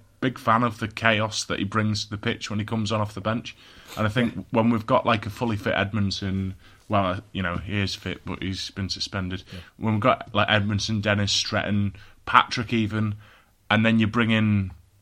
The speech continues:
Speaker 1: Toby on at sixty minutes after, you know, two of them four have run a defence ragged all game, I think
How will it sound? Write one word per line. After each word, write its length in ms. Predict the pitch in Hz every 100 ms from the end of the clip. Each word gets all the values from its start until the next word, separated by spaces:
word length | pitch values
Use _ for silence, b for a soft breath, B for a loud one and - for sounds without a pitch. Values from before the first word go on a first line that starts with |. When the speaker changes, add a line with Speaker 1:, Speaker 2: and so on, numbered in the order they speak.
| _ -
Speaker 1:
Toby 380 | 120 110 104 107
on 340 | 98 95 87 - -
at 160 | 98
sixty 340 | - - - 104
minutes 460 | 101 101 - - -
after, 500 | 101 - 104 95 85 B B B -
you 100 | 107
know, 280 | 92 95 95
two 200 | - 123
of 120 | 101 110
them 200 | 107 107
four 300 | 117 107 98
have 160 | 85 98
run 320 | 107 98 80 B B B
a 80 | 107
defence 420 | 104 104 101 -
ragged 300 | 117 98 95 90
all 140 | 87
game, 280 | 87 85 85
I 20 |
think 400 | 78 107 98 -